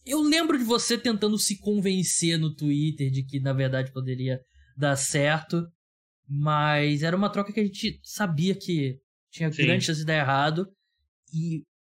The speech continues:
Speaker 1: acho que não, não daria pra ter um começo pior, né?
Speaker 2: É, cara, eu sempre fui, eu sempre falei, na verdade, eu não, eu não faria essa troca, tá? Não faria. Se você, o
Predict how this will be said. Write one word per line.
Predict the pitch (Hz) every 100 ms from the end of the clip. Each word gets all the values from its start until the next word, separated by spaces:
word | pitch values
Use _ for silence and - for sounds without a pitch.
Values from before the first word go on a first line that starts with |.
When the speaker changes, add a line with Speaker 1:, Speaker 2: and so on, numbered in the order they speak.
| _ -
Speaker 1:
acho | -
que | 185
não, | 190 165 - _ _ _ _ _ _ _ _
não | 170 175
daria | 165 165 160
pra | 170 170
ter | 170
um |
começo | 165 160 151
pior, | - 135 113 110
né? | 113 - _ _ _ _ _ _ _ _ - - - -
Speaker 2:
É, | 156
cara, | - 127 123 127
eu | 143 175
sempre | 190 - 165 165 160
fui, | - 143 143 143 131 135
eu | 147
sempre | 131 170 165
falei, | 202 156 135
na | 131
verdade, | 123 117 117 117 120
eu | 131 170
não, | 175 185 185 _
eu | 156 185
não | 175
faria | 151 139
essa | 139
troca, | 113 117 123 127
tá? | 143 120 147 _
Não | 131 123
faria. | 123 110 117 156 - _ - _ _ _
Se | - 160
você, | 165 - 196 226 - _ 147 - 160
o | 165